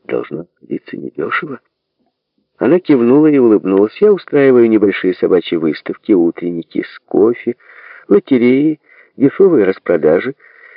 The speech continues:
И еще пускаюсь на всяческие уловки, хотя, боюсь, эта свора пожирает все положительное сальдо. Но в целом я справляюсь". "Да", подумал я, щедро тратя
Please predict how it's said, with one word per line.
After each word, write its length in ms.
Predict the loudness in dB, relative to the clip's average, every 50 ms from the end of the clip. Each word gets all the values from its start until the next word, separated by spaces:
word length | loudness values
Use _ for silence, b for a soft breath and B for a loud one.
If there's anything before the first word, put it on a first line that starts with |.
| b b b
И 100 | 0 0
еще 360 | 0 0 -2 0 0 0 0
пускаюсь 480 | -2 -8 -10 -2 0 2 2 2 0 0
на 120 | -2 -2
всяческие 560 | 0 -2 -4 -4 -4 -8 -18 -6 0 0 2
уловки, 440 | 2 2 2 2 0 0 0 -2 -6
хотя, 300 | -4 -4 -4 -2 -2 0
боюсь, 320 | 0 2 0 0 0 -2 -6
эта 240 | -8 -4 -4 -4 -4 -4
свора 300 | -4 0 0 2 2 0
пожирает 580 | 0 -2 -4 -2 -2 -2 0 0 0 0 -2 -4 B B B B B B B B B
все 320 | B -10 -2 0 0 0 0
положительное 760 | 0 -2 -2 -2 -4 -6 -8 -8 -10 -14 -12 -10 -10 -10 -12 -10 -8
сальдо. 440 | -4 -4 -4 -4 -6 -8 _ -12 -12 B B B B B B B B B
Но 140 | 0 0 0
в 60 | 0
целом 300 | -2 -2 0 0 -2 -4
я 140 | -4 -6 -6
справляюсь". 720 | -6 _ -6 -6 -4 -6 -8 -12 -12 -14 -18 -20 -20 -20 _ _ _ _ _ _ _ _ _ _ _ _ _ _ _ _ _ _ _ _
"Да", 260 | -6 -2 -2 -2 -2
подумал 440 | -2 -4 -4 -4 -4 -4 -4 -6 -6
я, 260 | -6 -8 -8 -8 -8 -12 _ _ _ _ _ _ _ _ _ _ _
щедро 640 | -12 -10 -10 -6 -2 0 0 0 0 -4 -10 -14 -14 _ _
тратя 540 | -8 -8 -8 -8 -10 -14 -18 -18 -18 -20